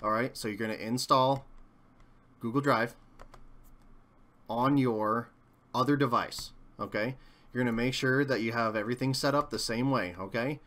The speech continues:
So Minecraft, mine, use, see users, Minecraft, or however you have it installed on this system, okay? So anyway, again, you're going to change the game directory to see users, Morgan,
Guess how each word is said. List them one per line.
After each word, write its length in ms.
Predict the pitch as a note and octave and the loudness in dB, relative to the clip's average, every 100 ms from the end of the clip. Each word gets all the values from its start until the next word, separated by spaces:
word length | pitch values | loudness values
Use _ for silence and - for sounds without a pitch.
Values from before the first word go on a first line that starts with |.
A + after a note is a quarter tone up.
| - | -14
So 140 | - A2 | -8 -4
Minecraft, 500 | G#2 A2+ A2+ A#2 B2 | -2 -2 -2 -4 0
mine, 300 | A2 G#2+ G#2+ | 0 -2 -4
use, 340 | B2 B2 A#2+ - | -2 -2 -4 -6
see 180 | - | -4
users, 380 | C3 A#2+ A2+ A#2 | 0 0 0 -2
Minecraft, 480 | A2 G#2+ G2+ G#2 G#2 - - - | -2 -4 -4 -4 -6 -12 -18 -6
or 200 | A2 G#2+ | -2 0
however 580 | G#2 G#2 G#2+ G2+ G2 G2 | 2 2 2 -4 -6 -6
you 260 | G2 G2 | -6 -6
have 280 | - F#2 F2+ | -6 -6 -6
it 120 | F2+ | -8
installed 560 | - F#2 F#2 F2+ E2+ E2 F2 | -10 -10 -8 -8 -8 -10 -14
on 300 | F2 E2+ D#2 - | -12 -12 -16 -14
this 180 | E2 - | -12 -10
system, 500 | - C#3+ C#3 E2 - - - | -2 -2 -2 -6 -8 -20 -12
okay? 360 | G#2 - A2 B2+ - - - - - | -6 -2 0 -2 -8 -20 -20 -20 -10
So 140 | - C3+ | 0 2
anyway, 260 | C3 A2 - | 4 2 -2
again, 460 | A#2 D3+ E3 B2+ - | -2 2 2 0 -2
you're 280 | A#2+ B2+ C#3 | 0 4 4
going 360 | C3 B2+ C3+ | 4 2 2
to 200 | C3+ C3 | 0 -4
change 480 | B2+ - G#2+ A#2 B2+ | -4 -4 -2 -2 -2
the 80 | D3 | -2
game 240 | D3 C#3+ | 2 2
directory 540 | C#3 B2+ A#2 A#2 A2 A2 | 4 2 0 -2 -4 -4
to 180 | - G#2 | -6 -8
see 220 | - C3+ | -2 0
users, 500 | C#3+ B2+ B2 B2+ G#2+ | 2 0 0 -2 -2
Morgan, 460 | G#2+ G#2+ G#2+ G#2+ | -2 -2 -2 -4